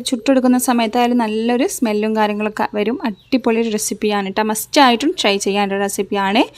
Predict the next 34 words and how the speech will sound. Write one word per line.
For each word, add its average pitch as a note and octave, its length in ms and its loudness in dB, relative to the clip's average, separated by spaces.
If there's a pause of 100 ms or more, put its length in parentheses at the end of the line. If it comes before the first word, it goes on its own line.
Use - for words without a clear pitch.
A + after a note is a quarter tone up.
(480)
അപ്പോൾ G4 200 4
ഞാനിപ്പോൾ E4+ 340 6
ഇത് F4 120 4
മുഴുവനായിട്ട് C#4+ 500 6
തന്നെ C4 180 4
ഇവിടെ B3+ 160 6 (440)
ചുട്ട് A#3 280 4 (120)
റെഡിയാക്കി G#3 400 4
എടുത്തിട്ടുണ്ട്. F#3 500 0 (240)
അപ്പോൾ B3 160 -2
ഇതാ B3 120 4 (200)
കണ്ടല്ലോ, G3 380 2 (340)
ഇതിൻ്റെ A3 300 2
ഉൾഭാഗമൊക്കെ G3+ 580 2 (120)
നല്ല A3 180 2 (100)
ഇതുപോലെ A3+ 280 0
തന്നെ A#3 220 0
ലെയറായിട്ട് G#3 540 2 (240)
അറ A#3 140 -2 (160)
മാതിരി G#3+ 340 2
തന്നെ G3+ 180 2 (640)
വന്നിട്ടുണ്ട് A#3 420 2 (120)
ട്ടോ. A3 100 -2 (320)
അപ്പോൾ - 120 -4
നമ്മൾ G#3+ 160 0 (100)
സാധാരണ G#3 460 4 (100)
പൊറോട്ടയൊക്കെ A#3 640 2 (100)
ഉള്ള C4+ 160 6 (160)
ആ - 20 6 (120)
ഒരു, D#4+ 120 0 (260)
ഏ, - 40 2 (320)
രീതിയിൽ A3 400 4
തന്നെ G#3+ 220 0
നമുക്കിത് G#3 360 0